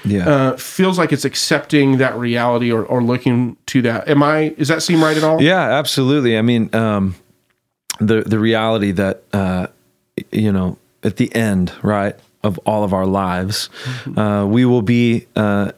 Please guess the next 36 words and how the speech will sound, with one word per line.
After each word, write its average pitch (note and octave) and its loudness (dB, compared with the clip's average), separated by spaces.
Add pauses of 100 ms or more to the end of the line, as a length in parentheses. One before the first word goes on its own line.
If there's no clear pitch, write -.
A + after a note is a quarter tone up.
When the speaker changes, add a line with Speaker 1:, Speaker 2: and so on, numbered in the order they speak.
(220)
Speaker 1:
either A#2+ 2
held A#2 0 (540)
by G#2+ 2
the G#2 0
hand B2 2
of G#2 0
the G#2 2
Lord A2 0 (180)
in A2+ 2
his G2+ -2
presence A2 -2
forever, G2+ -2 (420)
every, A#2 0 (240)
uh, G2 0
nation, A#2+ 2
right? G#2+ 0
Speaker 2:
Yeah. B2+ 4
Speaker 1:
Every A#2+ 0
tongue, G#2+ 0
every A#2 2
language, G2+ 0 (460)
and, A2 2
uh, G#2 0 (100)
or C3+ 2
we'll A#2 2
be A2+ 0
separated A2+ 0
from F#2 -2
that. F2+ -2 (460)
And A#2 2
I B2 2
just C#3+ 0
love B2+ 2
how, G#2 0
uh, G2+ 0
Jesus A#2 0